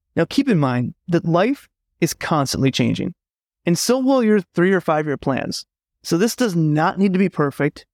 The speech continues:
You're not going to be graded on this. You're not gonna be saying, "Oh, what happens if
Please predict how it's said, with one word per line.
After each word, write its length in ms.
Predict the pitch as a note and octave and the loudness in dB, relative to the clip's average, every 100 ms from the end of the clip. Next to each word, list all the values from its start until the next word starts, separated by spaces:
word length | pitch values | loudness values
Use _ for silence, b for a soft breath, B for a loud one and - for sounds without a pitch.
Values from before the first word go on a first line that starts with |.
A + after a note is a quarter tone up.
| _ _ _ _ | _ _ _ _
You're 160 | D#3 D3 | 0 2
not 240 | D#3 F3+ | 2 0
going 220 | A#3 G#3+ | 0 0
to 160 | F#3 F#3+ | 0 0
be 100 | F3 | 0
graded 460 | D3+ C3 D#3+ E3 D3+ | 0 0 0 0 0
on 220 | D3 D3 | 2 2
this. 260 | D3 - | 0 0
You're 80 | C#3+ | 0
not 220 | C#3+ E3+ | 2 0
gonna 160 | G3 F#3 | -2 -2
be 100 | E3+ | -4
saying, 300 | - E3 D#3 | -2 0 2
"Oh, 80 | D#3 | 0
what 200 | E3 F3 | 0 0
happens 380 | F#3 F#3 E3+ E3 | -2 -2 -2 0
if 180 | D3+ | -2